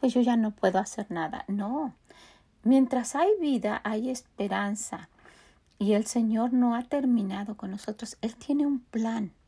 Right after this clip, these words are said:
Y más vale que lo aprovechemos. Si usted dice, "A mí me dijeron que tengo dos meses de vida". Bueno, todavía tiene dos meses.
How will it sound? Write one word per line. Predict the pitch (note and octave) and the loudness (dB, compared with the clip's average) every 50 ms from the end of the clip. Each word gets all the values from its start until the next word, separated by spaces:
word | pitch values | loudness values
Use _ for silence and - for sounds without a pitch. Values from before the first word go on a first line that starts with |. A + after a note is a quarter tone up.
| _ _ _ _ _ _ _ _ _ _ _ _ _ - - _ _ - | _ _ _ _ _ _ _ _ _ _ _ _ _ -20 -20 _ _ 0
Y | - A#3 | 4 6
más | B3 B3 B3+ B3+ C4 B3+ - | 8 8 6 6 4 0 -2
vale | A#3+ A#3 A3+ A#3 A#3 A#3+ | -4 -2 -2 0 -2 -2
que | - A#3+ A3 | -2 -4 -2
lo | F#3+ G3 | -2 -2
aprovechemos. | F#3+ - - - - E3+ E3 D#3+ D#3 - - - F3 D#3+ D3 D3+ E3 - | -4 -4 -4 -6 -4 -4 -4 -4 -6 -8 -10 -8 -8 -6 -6 -8 -8 -8
Si | - | -10
usted | G3 - - - G3 | -12 -10 -6 -6 -4
dice, | F#3+ G3+ G#3 - A3+ | -4 -4 -4 -4 -2
"A | A3+ | -2
mí | B3 C4 C#4 | 0 0 0
me | D4 C#4+ | 0 -2
dijeron | C4+ C4 A#3+ - - A3 F#3+ G3 G3+ G3 | -4 -4 -6 -8 -8 -8 -6 -6 -8 -8
que | - F#3 | -10 -12
tengo | - - - E3 E3 E3 - D#3+ D3+ - - - - - _ _ _ _ _ _ _ _ _ _ _ _ _ _ _ _ | -12 -10 -10 -8 -8 -8 -8 -8 -10 -10 -12 -18 -20 -20 _ _ _ _ _ _ _ _ _ _ _ _ _ _ _ _
dos | - F#3+ G3 G3 G#3 - - | -4 0 0 0 0 0 -2
meses | G#3 F3+ E3+ - - - - - | -4 -4 -4 -6 -8 -8 -8 -8
de | - - | -10 -10
vida". | F#3 F#3 - - - - - _ _ - - - - - - - - _ - | -8 -10 -10 -12 -12 -16 -20 _ _ -20 -20 -20 -20 -20 -20 -20 -18 _ 2
Bueno, | F#3 G3+ B3+ D#4 F4+ F4+ - - | 4 6 6 6 4 2 0 2
todavía | - C4+ B3+ C#4+ D#4+ D#4+ C#4 C#4+ D4 F4+ F#4+ F4+ | 0 0 0 0 -6 -4 -4 -2 2 2 2 0
tiene | - - C#4+ C#4+ D4 D4 D4+ | 0 -2 -2 0 2 2 2
dos | C#4+ C#4+ C#4 - - | 0 0 -4 -2 0
meses. | D4 B3 C4+ F4 - - - - - - - - - | 0 0 0 0 -4 -8 -12 -12 -14 -14 -14 -16 -18